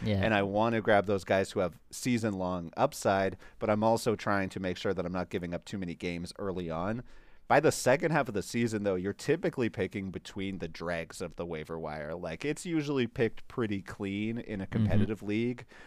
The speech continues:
Speaker 2: by February.
Speaker 1: Yep.
Speaker 2: So I would say you need to be ready to move into that schedule, schedule maximization mode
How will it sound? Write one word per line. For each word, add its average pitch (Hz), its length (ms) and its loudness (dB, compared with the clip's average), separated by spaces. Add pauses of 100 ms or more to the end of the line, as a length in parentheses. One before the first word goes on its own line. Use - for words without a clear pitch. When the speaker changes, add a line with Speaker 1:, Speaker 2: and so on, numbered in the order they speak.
(100)
Speaker 2:
by 98 580 2
February. 113 840 2 (360)
Speaker 1:
Yep. 107 80 0
Speaker 2:
So 107 320 4 (180)
I 107 100 2
would 110 160 4
say 123 200 4
you 110 180 2
need 110 300 -2
to 143 80 -4
be 120 140 2
ready 98 360 2
to - 140 -8
move 95 400 -2
into 107 180 -2
that 90 200 0
schedule, - 600 -4
schedule 104 540 0
maximization 90 880 -2
mode 113 420 2